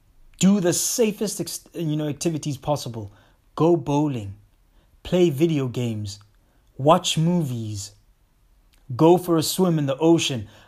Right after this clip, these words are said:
Avoid water sports, becau-, avoid anything that potentially puts you at risk, um, of getting hurt, because that literally can come back to haunt you, especially if you signed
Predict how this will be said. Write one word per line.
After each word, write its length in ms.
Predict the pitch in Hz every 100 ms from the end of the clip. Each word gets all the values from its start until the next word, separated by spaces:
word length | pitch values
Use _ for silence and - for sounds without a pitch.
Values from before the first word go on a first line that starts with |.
| -
Avoid 680 | 160 131 135 175 180 180 147 -
water 500 | 135 165 160 175 143
sports, 540 | - 185 156 143 -
becau-, 300 | 135 - 160
avoid 360 | 175 156 226 226
anything 560 | 196 190 165 139 117 104 - - _ - -
that 580 | 131 139 135 131 - - -
potentially 560 | 147 - 160 151 143 120
puts 240 | 143 127
you 60 | 127
at 80 |
risk, 420 | 113 135 123 - - _ _ _ _ _ -
um, 240 | 131 123 131
of 160 | 123
getting 260 | 113 127 131
hurt, 300 | 123 127 104
because 520 | 123 135 135 123 - - _ _ -
that 260 | 131 156 147
literally 640 | 175 175 165 147 135 127
can 220 | 139 135
come 240 | 143 156
back 180 | 131 131
to 100 | 135
haunt 400 | 107 147 147 139
you, 120 | 113 -
especially 720 | 120 - 214 220 175 147 139
if 80 | 147
you 80 |
signed 440 | 135 165 143 135